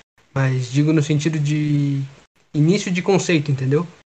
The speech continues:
Cada um, ele sabe o que tem que fazer, sabe a movimentação que tem que executar.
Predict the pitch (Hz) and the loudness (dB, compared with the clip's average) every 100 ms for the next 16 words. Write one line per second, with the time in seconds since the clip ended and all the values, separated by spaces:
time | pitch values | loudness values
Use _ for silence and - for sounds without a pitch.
0 | _ _ - 147 151 156 160 160 156 151 | _ _ -4 0 2 2 2 2 2 0
1 | 143 165 160 175 151 - 156 147 147 131 | 0 0 2 2 0 0 -2 -2 -2 -2
2 | 165 175 170 156 147 147 139 147 143 135 | -2 -2 0 2 2 2 4 2 0 -2
3 | 156 - 139 135 131 - 185 185 | -2 0 0 -2 -4 -4 -4 -4